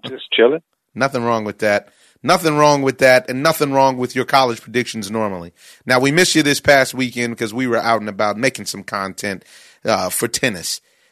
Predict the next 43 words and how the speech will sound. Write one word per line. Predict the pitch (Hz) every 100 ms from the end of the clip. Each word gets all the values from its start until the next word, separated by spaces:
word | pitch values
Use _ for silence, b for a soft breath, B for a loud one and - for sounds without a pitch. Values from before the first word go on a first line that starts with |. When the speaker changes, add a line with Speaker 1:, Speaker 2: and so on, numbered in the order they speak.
| _
Speaker 2:
But | 123 101
I, | 117
uh, | 113
wanted | 139 202 156
to | 139
see | - 151 139
if | 117
you | 143
had | 143 120
a |
chance | 110 - 123 -
to | 120
watch | 127 131 -
the | 120
fight | - 117 117 - _ _ _ _
or | 131 139 127 123
the, | 98 107 113 98
the | 117
fight | - 139 117
replay | 127 131 120 113 110 -
and | 120
just | 127
get | 135
a | 123
quick | - - 208 -
take | - 156
on | 143 135
it |
before | 120 - 139
we | 127
jump | 123 120
into | 113 110
college | 113 104
football | - 110 101 98
'cause | 98
that's | 107 -
what | 101
we're |
just | 104 120 113
wrapping | 110 104 101
up | 87
now. | 85 67 _ _ _ _ _ _ _ -
Speaker 1:
Okay. | 196 165 160